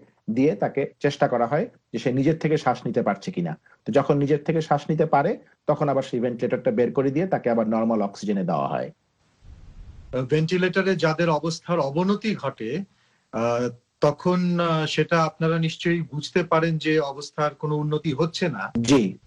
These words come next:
Speaker 2: এবং, আহ, এই অবস্থায়, অজ্ঞান অবস্থাতেই কি, আহ, তখন, আহ, কোনো সিদ্ধান্ত নিতে হয়?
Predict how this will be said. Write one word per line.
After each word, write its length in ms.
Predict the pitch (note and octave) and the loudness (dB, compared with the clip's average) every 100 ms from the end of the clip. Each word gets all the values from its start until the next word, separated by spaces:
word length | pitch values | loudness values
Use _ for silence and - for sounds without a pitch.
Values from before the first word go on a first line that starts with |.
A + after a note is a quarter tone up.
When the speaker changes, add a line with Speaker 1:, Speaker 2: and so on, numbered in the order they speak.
| - | -6
Speaker 2:
এবং, 360 | B2 C3+ D3 C#3+ | -2 0 -2 0
আহ, 480 | C#3 C3+ C3 C3 C3+ - _ | 0 0 0 -2 -6 -12 _
এই 220 | D#3 D#3+ E3+ | 0 2 2
অবস্থায়, 480 | D#3+ F3 - F#3 | 0 -4 -2 0
অজ্ঞান 380 | D#3+ D#3 F3+ F3 | 2 0 -2 0
অবস্থাতেই 600 | D#3+ E3+ E3+ - F#3+ G3+ | 0 0 -4 -4 0 -2
কি, 380 | G3 G3+ G3+ G3+ - _ _ _ C#3 | -2 -2 -2 -2 -8 _ _ _ -2
আহ, 180 | C#3 | -2
তখন, 580 | C#3 D3+ D#3+ F3 E3+ E3+ | 2 0 2 0 2 2
আহ, 260 | E3 D#3 D3 | 2 0 -2
কোনো 240 | - D#3+ | 0 0
সিদ্ধান্ত 480 | D#3+ D#3+ D#3+ F3+ F3+ | 0 0 0 -2 0
নিতে 280 | F#3 F3+ F#3 | 0 0 0
হয়? 240 | F3+ F#3+ | 0 -2